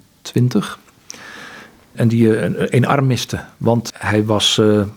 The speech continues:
in een gevecht, eh, verwikkeld geweest en met granaten was zijn arm eraf geknald. Nou, de eerste hulp was ge-, gebeurd in, eh, Soedan en dus het, het, hij loop-, liep met een stompje rond, maar was totaal hopeloos, want niemand kon hem helpen.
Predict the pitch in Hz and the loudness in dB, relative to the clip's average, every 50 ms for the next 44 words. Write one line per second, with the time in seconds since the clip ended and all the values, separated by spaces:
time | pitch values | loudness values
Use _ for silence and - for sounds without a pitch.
0 | - - - 110 104 - - - - 127 120 - - - - 120 104 101 101 - | -8 -4 -2 -2 0 0 0 0 0 0 0 -2 -6 -4 -2 0 0 0 -2 -2
1 | - - 101 101 107 98 98 98 - - - 95 104 101 101 98 - - - 107 | -2 -2 0 2 2 0 0 -2 -4 -4 -2 0 2 2 0 0 -2 -2 -2 -2
2 | 104 104 101 98 101 104 107 - - - - - - 104 107 113 110 104 104 - | 0 -2 -2 -2 -4 -4 -6 -8 -12 -12 -4 -2 0 2 2 2 2 0 -2 -4
3 | - 110 107 107 - - 110 - - 120 113 104 104 - - - 104 - - 104 | -6 -6 -4 -2 -2 -2 0 0 0 0 0 0 0 -2 -2 -4 -4 -2 -2 0
4 | 92 85 - - - _ - - - - - - - - - - - - - - | 0 -2 -4 -6 -10 _ -20 -20 -20 -20 -20 -20 -20 -20 -20 -20 -20 -20 -20 -20
5 | - - _ _ _ - 98 98 - - 113 - - 110 101 104 110 104 - - | -20 -20 _ _ _ -4 -2 0 0 0 0 0 2 2 2 2 2 0 -2 -4
6 | 104 98 - - - - - - - - - 101 104 107 107 104 - 104 101 101 | -4 -4 -4 -6 -6 -4 -4 -4 -4 -4 -2 2 2 2 2 2 0 -4 -4 -2
7 | 98 98 95 95 92 - - - 98 104 107 110 117 117 127 127 - - - 95 | -2 -2 -2 -2 -2 -2 -2 -2 0 2 2 2 4 2 2 0 -2 -2 -4 -6
8 | 95 - - - - - - - - 92 92 - 95 - - - - - 110 104 | -6 -8 -10 -12 -16 -14 -12 -10 -8 -8 -6 -6 -6 -8 -8 -8 -4 -2 0 0
9 | 92 87 - - 127 110 101 104 - - - - 120 113 107 - 90 - 90 87 | 0 0 0 0 0 0 0 0 -2 -2 0 0 0 0 0 -2 -2 -2 -2 -2
10 | 82 - 101 104 101 95 - - 104 - - 104 101 101 95 110 117 - 104 92 | -2 -2 -2 0 0 0 -2 -2 -2 -2 0 0 0 0 0 0 0 0 -2 -2
11 | 82 85 - - - 101 95 101 110 107 101 95 - 107 101 92 95 104 110 127 | -2 -4 -6 -6 -4 -2 0 2 2 2 2 0 -2 -2 -2 0 2 0 0 0
12 | - - | -2 -8